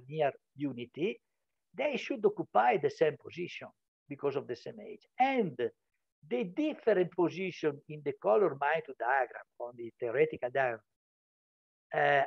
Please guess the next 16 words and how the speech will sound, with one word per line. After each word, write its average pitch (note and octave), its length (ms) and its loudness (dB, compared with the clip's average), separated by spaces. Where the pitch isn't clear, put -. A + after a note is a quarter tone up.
at D3 200 4
the C3+ 80 2
same G#3 360 6
age B2+ 480 2
is G#3+ 280 -4
caused B3 380 0
only A#3 680 6
by G3 260 2
difference E3+ 720 -2
in F3 320 -4
chemical, E3+ 760 6
uh, B2 380 -4
composition, G#3 680 2
which - 220 -10
is A2 120 -16
not C3+ 160 -2